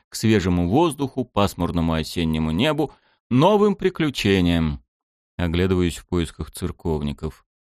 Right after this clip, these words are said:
Ушлые типы пользуются маскировкой, так что сразу и не заметишь. А еще,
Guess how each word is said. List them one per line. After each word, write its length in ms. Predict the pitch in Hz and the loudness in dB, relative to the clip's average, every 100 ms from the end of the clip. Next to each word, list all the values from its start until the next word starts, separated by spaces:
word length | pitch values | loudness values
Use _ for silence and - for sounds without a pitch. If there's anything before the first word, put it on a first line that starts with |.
| _ | _
Ушлые 380 | 127 135 135 123 | -2 0 0 0
типы 320 | - 151 127 | 0 -2 -2
пользуются 520 | - 131 120 120 - | -2 -2 0 -2 0
маскировкой, 840 | 123 120 - 131 139 127 - 87 82 | 0 -2 -2 0 2 2 0 -4 -4
так 240 | 95 82 | -4 -6
что 180 | - 95 | -6 -8
сразу 400 | - 113 123 104 | -4 -2 0 0
и 120 | 104 | 2
не 140 | 104 | 2
заметишь. 640 | 98 104 95 78 - 80 - _ _ - | 2 0 0 -2 -4 -10 -10 _ _ -6
А 80 | 98 | -2
еще, 520 | 92 - 170 185 | -2 -2 0 0